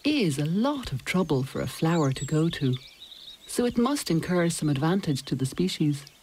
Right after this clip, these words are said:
When the sun is nice and high in the sky, as it is now in May and June, solar rays can interact with these specially engineered layers of pigment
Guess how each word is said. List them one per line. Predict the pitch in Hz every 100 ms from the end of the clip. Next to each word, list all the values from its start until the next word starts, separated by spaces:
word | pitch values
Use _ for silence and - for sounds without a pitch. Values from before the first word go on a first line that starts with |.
| - - - - - - - -
When | 208
the | 214
sun | 208 277 285
is | 214 170
nice | 185 220 208
and | 175 139
high | 151 196 196
in | 160 127
the | 123
sky, | - 160 165 143 139 - _ _ -
as | 175 175
it | 165
is | 147 135
now | 151 165 165 147
in | 127
May | 147 160 165
and | 127 131
June, | 131 151 156 143 139 - _ _ _ _ _
solar | - - 254 262 156
rays | 135 160 151 139
can | - 190
interact | - 233 175 180 202 - -
with | 156 -
these | 156
specially | 143 - 214 - 147 147
engineered | 160 160 143 151 156 143
layers | 143 160 160 139 131
of | 131
pigment | - 170 156 139